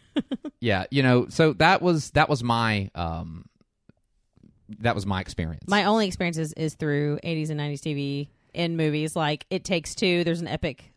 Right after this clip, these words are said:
Speaker 1: food fight battle.
Speaker 2: Yeah.
Speaker 1: All these great movies. So I was, I grew up being like, "Man, why can't I be part of a food fight like all the cool movies?"
Speaker 2: As a student, it happened maybe three times a semester. There'd be a food fight.
Speaker 1: Golly, like, where, what was my school doing?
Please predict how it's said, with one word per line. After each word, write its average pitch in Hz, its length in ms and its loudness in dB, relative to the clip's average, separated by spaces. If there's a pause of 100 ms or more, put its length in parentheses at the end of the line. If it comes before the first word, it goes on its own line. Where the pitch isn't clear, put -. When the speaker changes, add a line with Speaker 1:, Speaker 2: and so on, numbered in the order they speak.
Speaker 1:
food 170 240 -2
fight 151 300 -2
battle. 147 320 -2
Speaker 2:
Yeah. 85 220 0 (420)
Speaker 1:
All 226 160 2
these 170 160 -2
great 147 200 -4
movies. 143 360 -4
So 190 140 2
I 175 140 4
was, 190 160 2 (100)
I 196 160 6
grew 190 200 2
up 170 100 2
being 185 120 0
like, 151 120 -6
"Man, 226 540 -2
why 240 240 -4
can't 220 220 -6
I 208 80 -2
be 196 140 -6
part 196 220 -4
of 175 80 -8
a 170 80 -10
food 202 280 -4
fight 170 240 -4
like 175 160 -8
all 214 180 -2
the 233 80 -8
cool 254 260 -6
movies?" 262 560 -8
Speaker 2:
As 135 160 8
a 139 60 4
student, 190 440 4
it 143 160 -2
happened 127 400 0
maybe 139 500 0 (1600)
three 117 220 4
times 107 400 0
a 98 40 -2
semester. 85 520 -4 (420)
There'd 98 180 2
be - 80 0
a 170 40 2
food - 160 2
fight. 180 100 2
Speaker 1:
Golly, 180 400 2
like, 175 200 -2
where, 175 280 0
what 262 200 0
was 269 80 -2
my 175 180 2
school 156 240 -4
doing? 135 420 -6